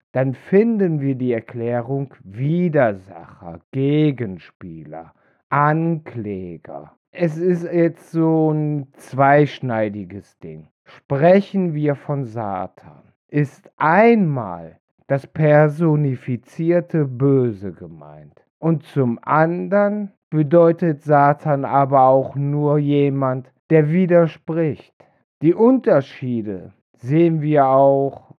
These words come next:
wenn wir das Buch Hiob zum Beispiel lesen. Da sehen wir, der Satan lügt nicht, wie die Gottessöhne bei Gott stehen.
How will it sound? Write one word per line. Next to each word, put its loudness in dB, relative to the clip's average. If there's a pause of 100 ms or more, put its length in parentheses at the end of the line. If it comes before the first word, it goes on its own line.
wenn -2
wir 0
das 0
Buch -6
Hiob 0
zum -12
Beispiel -10
lesen. -16 (160)
Da 0
sehen 4
wir, 2
der 0
Satan 0
lügt 0
nicht, -16 (260)
wie 0
die -2
Gottessöhne 0
bei 2
Gott -2
stehen. -18